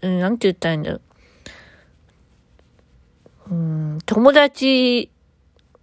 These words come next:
難しいね。<laughs> だって同性だからさ。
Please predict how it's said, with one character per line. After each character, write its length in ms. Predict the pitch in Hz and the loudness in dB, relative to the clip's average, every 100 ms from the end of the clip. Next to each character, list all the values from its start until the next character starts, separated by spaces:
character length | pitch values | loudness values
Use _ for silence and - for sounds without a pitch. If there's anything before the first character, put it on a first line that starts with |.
| _ _ _ _ _ | _ _ _ _ _
難 380 | 190 208 - 339 | -4 -2 2 2
し 100 | - 285 | 2 0
い 40 | 202 | 0
ね。 280 | 170 160 - | -2 -2 0
<laughs> 60 | 240 277 269 294 - 285 254 269 - - - - - _ 214 | 4 4 6 4 4 -2 0 -4 -6 -10 -12 -16 -20 _ -2
だ 60 | |
っ 40 | 233 | 0
て 120 | 175 | -2
同 260 | 175 233 294 | 4 4 4
性 280 | 311 294 | -2 0
だ 100 | 269 | 0
か 100 | 254 | 0
ら 140 | 185 160 | -4 -4
さ。 300 | 175 160 | -4 -4